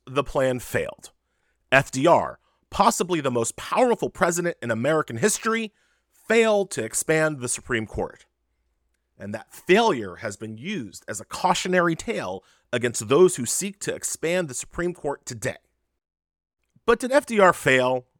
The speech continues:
Really? Roosevelt was losing these New Deal cases five to four. But in nineteen thirty-seven, Justice Owen Roberts,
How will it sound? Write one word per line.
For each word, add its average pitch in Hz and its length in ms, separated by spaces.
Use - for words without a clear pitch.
Really? 113 640
Roosevelt 220 600
was 139 340
losing 160 640
these 120 300
New 156 180
Deal 151 220
cases 160 580
five 165 380
to 120 60
four. 104 260
But 170 200
in 156 120
nineteen 220 440
thirty-seven, 151 720
Justice 185 640
Owen 170 300
Roberts, 120 540